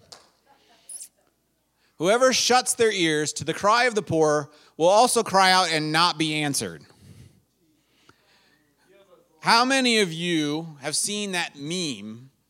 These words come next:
That little, like, awkward, you know, it's like the little stuffed animal, almost looks like a monkey or whatever, and his eye, he's, like, looking this way, but his eyes are over this way.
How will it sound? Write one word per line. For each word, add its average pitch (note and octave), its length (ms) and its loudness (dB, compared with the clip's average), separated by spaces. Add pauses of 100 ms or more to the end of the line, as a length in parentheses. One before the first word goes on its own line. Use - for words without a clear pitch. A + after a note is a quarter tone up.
(360)
That B2+ 120 -10
little, F3 220 -4
like, D#3+ 240 -4 (140)
awkward, C#4 880 -10
you - 80 -8
know, F#3+ 240 -2 (200)
it's F3+ 120 -8
like A3 160 -2
the G#3+ 100 -6
little A3 460 -2
stuffed - 340 -10
animal, F#3+ 680 -6
almost E3+ 240 -8
looks F#3+ 160 -10
like E3+ 140 -4
a D3+ 60 -4
monkey E3+ 420 -6
or F3 80 -4
whatever, F3 380 0
and D#3 100 -4
his C3 100 -8
eye, D#3+ 260 0
he's, E3 180 -10
like, E3 180 -4
looking G3 260 -8
this A3 180 -8
way, A3+ 200 -2
but G3 100 -6
his D#3+ 100 -8
eyes F3+ 360 -2
are G#3+ 140 -4
over G#3+ 180 -4
this A3+ 200 -6
way. A3+ 380 -8